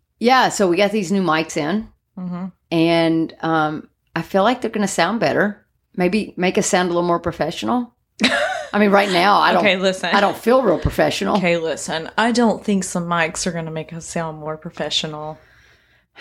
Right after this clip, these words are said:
Speaker 1: You know what? Do you guys love us?
Speaker 2: I hate to break it to you.
Speaker 1: Look, if they love us, then, then we're on the right track. All right? If you take what we tell you and you run with it, we're on the right track. It's been a long day.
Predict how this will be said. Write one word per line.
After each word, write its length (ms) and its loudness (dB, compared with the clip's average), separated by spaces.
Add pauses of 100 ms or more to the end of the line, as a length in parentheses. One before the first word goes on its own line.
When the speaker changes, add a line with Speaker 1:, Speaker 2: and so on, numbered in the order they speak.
(340)
Speaker 1:
You 140 0
know 100 4
what? 100 0
Do 80 2
you 80 2
guys 280 0
love 180 2
us? 300 -4 (340)
Speaker 2:
I 180 -18
hate 160 -18
to 60 -20
break 200 -14
it 140 -16
to 100 -18
you. 160 -20
Speaker 1:
Look, 260 2
if 80 -2
they 140 2
love 240 4
us, 240 -2
then, 360 -4
then 220 -2
we're 120 0
on 120 -2
the 60 -6
right 200 -4
track. 320 -10 (640)
All 60 -2
right? 180 2
If 80 -14
you 120 2
take 340 0
what 140 2
we 100 -2
tell 240 0
you 340 -2 (640)
and 100 -4
you 100 -4
run 260 2
with 160 0
it, 320 -4 (800)
we're 140 2
on 100 4
the 40 2
right 200 0
track. 400 -8 (600)
It's 120 -12
been 140 0
a 100 4
long 260 0
day. 440 -2